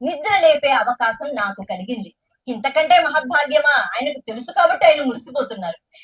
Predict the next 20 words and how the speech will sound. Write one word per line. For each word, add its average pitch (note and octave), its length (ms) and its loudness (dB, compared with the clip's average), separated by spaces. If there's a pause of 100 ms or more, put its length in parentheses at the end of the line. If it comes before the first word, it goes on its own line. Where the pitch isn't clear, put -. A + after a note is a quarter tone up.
(200)
అలా C#4 400 -2 (140)
ఆయన A#3 600 -4
కౌసల్య A#3 500 -4
సుప్రజారామ G#3+ 720 -4
అంటే, G3 300 -6
"లే A3+ 280 0
రామా, A3 640 0 (440)
ఇక F#3+ 420 -4 (140)
సూర్యోదయం A#3+ 760 -2
అయింది C4+ 540 -2
కాబట్టి B3+ 260 -2
సూర్యోదయం D#4+ 680 0
అయిన C#4 260 4
వెంటనే D4 480 2 (120)
దైవ D#4 240 4 (140)
కార్యం D#4+ 360 4
ముందు B3+ 540 -6 (240)
చెయ్యాలి" A3 400 -4
అని G#3+ 200 -4
చెప్తున్నారు. F#3 400 -10